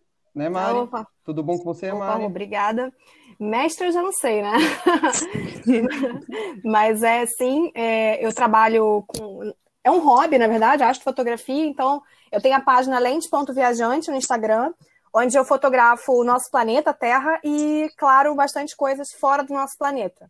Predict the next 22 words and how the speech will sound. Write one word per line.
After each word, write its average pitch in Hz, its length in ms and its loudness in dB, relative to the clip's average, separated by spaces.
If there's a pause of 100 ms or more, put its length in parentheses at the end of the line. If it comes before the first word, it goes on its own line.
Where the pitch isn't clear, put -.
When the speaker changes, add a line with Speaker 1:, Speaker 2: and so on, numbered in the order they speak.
(140)
Speaker 2:
a 202 140 -2
astrofotografia. 233 840 -8 (2250)
Speaker 1:
É, 147 400 -2 (300)
é 151 60 -8
muito 156 280 -6
legal 180 320 -2
também. 143 420 -6 (580)
Inclusive, 214 500 -4
você 320 240 -6
fotografou 294 420 -4
até 269 140 -6
o 359 40 -6
sol, 175 280 -2
né? 156 80 -2
Speaker 2:
Fotografei 262 420 2
o 294 80 4
sol, 285 280 4
uma 294 100 4
Speaker 1:
É, - 20 2
Speaker 2:
mancha 294 260 -2
Speaker 1:
né? - 60 -4
Speaker 2:
solar. - 380 2